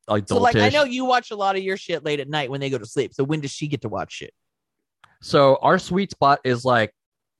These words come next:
Speaker 2: right after I get off of work, which is, you know, depending on that last meeting. So between, like, five thirty and six,
Speaker 1: Mm-hmm.
Speaker 2: and then we'll watch T V until, like,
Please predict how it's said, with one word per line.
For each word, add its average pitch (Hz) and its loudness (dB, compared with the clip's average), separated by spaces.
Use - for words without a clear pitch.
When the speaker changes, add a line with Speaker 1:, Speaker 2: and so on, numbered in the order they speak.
Speaker 2:
right 110 2
after 147 2
I 143 2
get 131 0
off 131 0
of 123 2
work, 101 -2
which 104 -6
is, 104 -4
you 107 -2
know, 98 -2
depending 101 -4
on 95 -4
that 95 0
last 98 -2
meeting. 98 -2
So 92 -2
between, 95 -8
like, 92 -6
five 107 0
thirty 117 -6
and 117 -10
six, - -6
Speaker 1:
Mm-hmm. 143 -2
Speaker 2:
and 113 -2
then 107 0
we'll 110 0
watch 110 -2
T 107 -4
V 104 -4
until, 101 -6
like, 90 -2